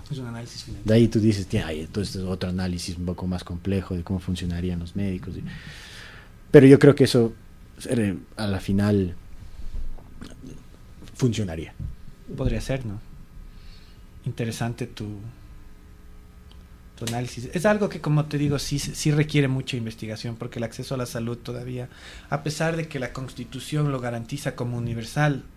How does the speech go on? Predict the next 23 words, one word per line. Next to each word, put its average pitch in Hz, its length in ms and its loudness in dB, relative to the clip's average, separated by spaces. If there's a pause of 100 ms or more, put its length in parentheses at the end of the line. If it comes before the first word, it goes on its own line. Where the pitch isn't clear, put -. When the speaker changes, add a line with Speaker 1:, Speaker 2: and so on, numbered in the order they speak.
Speaker 1:
no 127 220 -2
es, - 400 -12 (140)
no 123 160 -6
lo 104 100 -10
es. - 200 -18 (1200)
Hay 127 100 -2
personas 120 500 -4
que 110 340 -6
todavía 120 420 -2
mueren 123 400 -2
por 117 220 -8
enfermedades 113 560 -6
prevenibles, 110 640 -6 (360)
por 113 120 -8
falta 123 380 -2
de 120 80 -2
recursos 117 560 -10
que 117 140 -8
el 117 180 -8 (500)
gobierno 123 520 -4
les 113 160 -4
garantizó 110 560 -8
dar 123 220 -8